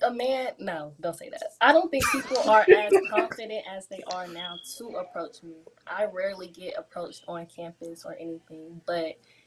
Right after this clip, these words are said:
Speaker 1: they would text me later, say, "Hey, I saw you on campus. I think you're cute.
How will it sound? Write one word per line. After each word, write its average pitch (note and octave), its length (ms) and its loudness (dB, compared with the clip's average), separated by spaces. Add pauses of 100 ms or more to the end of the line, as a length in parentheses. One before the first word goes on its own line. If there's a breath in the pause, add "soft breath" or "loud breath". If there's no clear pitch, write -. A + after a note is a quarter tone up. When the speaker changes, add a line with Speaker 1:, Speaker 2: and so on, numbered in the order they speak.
(480)
Speaker 1:
they G#3+ 180 10
would G#3 200 4 (300)
text - 360 0
me A#3+ 120 -4
later, G#3+ 360 2
say, F#3+ 340 -4
"Hey, C4+ 240 0
I G#3+ 160 -6
saw B3 220 -6
you B3+ 140 -6
on G#3 120 0
campus. F#3+ 760 -10
I G#3+ 120 0
think A3 280 -8
you're F#3+ 240 -8
cute. A#3+ 560 -2